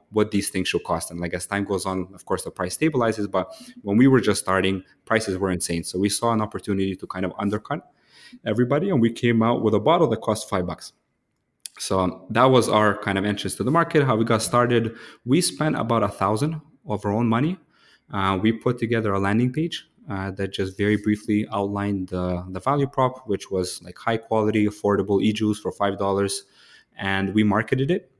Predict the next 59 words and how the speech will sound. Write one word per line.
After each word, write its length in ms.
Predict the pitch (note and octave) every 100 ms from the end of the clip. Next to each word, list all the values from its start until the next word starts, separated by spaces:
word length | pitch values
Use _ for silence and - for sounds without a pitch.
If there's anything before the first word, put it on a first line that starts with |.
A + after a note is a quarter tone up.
| _
a 60 | G#2
little 200 | G#2+ B2+
bit, 160 | F3+
and 100 | D3
it 40 | G2
was 180 | F#2+ G2+
all 140 | G2+
growth 260 | G2+ G#2 G#2
hacking. 340 | A#2 A#2 C3+
So 140 | C3
we 80 | G2
didn't 160 | F#2+ F#2+
spend 260 | - G2
any 280 | - G2+ G#2
ads 320 | G2 G2+ - - _ _ -
on 100 | F2+
Facebook. 420 | A#2+ B2 C#3+ D3
And 80 | F#2+
at 80 | F#2+
that 180 | G2 -
time, 200 | G2+ F#2+
you 80 |
couldn't 300 | F2+ A#2+ B2
spend, 340 | G#2 - F2+ F2+ _ _ _ _ -
uh, 200 | E2+ E2+
money 300 | G2 F#2+ F#2
on 80 |
Facebook 320 | F2 F2+ G2 F#2
ads 180 | F2+ F2+
for 100 | F#2
e-cigs 380 | F#2 - F#2+ F#2+
because 260 | - E2+
it 60 | E2+
was 120 | F2
banned. 340 | F2 F2 C#3 - _ _ - _ _
Uh, 240 | E2 E2+ F2
so 200 | - F#2
we 120 | F#2+
growth 300 | - G#2 -
hacked 260 | G#2 G2+ G2+
it. 120 | G2
We 120 | F#2+
went 220 | F2+ F2
to, 80 | F2
like, 160 | E2+ -
forums, 720 | - G2+ G2 G2 G2+ F#2+ F2
and 100 | F2
we 80 | F2
tried 200 | - F2+
to 60 |
get, 220 | E2+ F2
you 80 | F2+
know, 100 | E2+
as 120 | E2+
many 160 | F#2+ F#2
people 280 | - - G2+
interested. 460 | G#2 F#2+ - G2 G2 - - _ _
And, 500 | - F#2+ F#2+ F#2+ G2+ -
uh, 300 | G2 F#2 F#2+